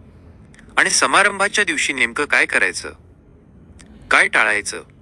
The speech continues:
याबाबत बरीच संभ्रमाची स्थिती होती. म्हणून आजच्या या व्हिडिओमध्ये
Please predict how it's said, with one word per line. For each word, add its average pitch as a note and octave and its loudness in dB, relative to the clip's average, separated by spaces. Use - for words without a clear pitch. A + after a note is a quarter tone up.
याबाबत B2 2
बरीच C#3 2
संभ्रमाची D3+ 0
स्थिती A2+ -4
होती. - -12
म्हणून F#3+ 4
आजच्या - 2
या G#3 6
व्हिडिओमध्ये G#2 -4